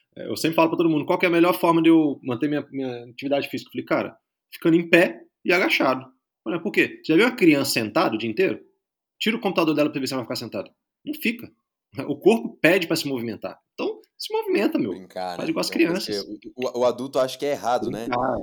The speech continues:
Speaker 2: Eu vou brincar aqui. Cara, eu, eu vejo, assim, um
Speaker 1: Uhum.
Speaker 2: exemplo, e eu tenho uma irmã que tem metade da minha idade,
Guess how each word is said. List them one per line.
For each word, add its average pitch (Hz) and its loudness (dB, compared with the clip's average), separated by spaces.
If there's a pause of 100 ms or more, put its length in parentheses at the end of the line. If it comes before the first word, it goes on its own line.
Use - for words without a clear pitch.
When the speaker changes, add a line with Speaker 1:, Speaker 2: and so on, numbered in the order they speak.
(120)
Speaker 2:
Eu 104 -4
vou 110 -10
brincar 107 -4
aqui. 95 -12
Cara, 147 2
eu, 120 -6
eu 123 -8
vejo, 143 -8
assim, 151 -8
um 147 -8
Speaker 1:
Uhum. 139 -6
Speaker 2:
exemplo, 120 -10 (380)
e 101 -8
eu 101 -16
tenho 117 -8
uma 131 -6
irmã 120 -4
que - -14
tem 127 -10
metade 123 -4
da 139 -14
minha 135 -10
idade, 120 -2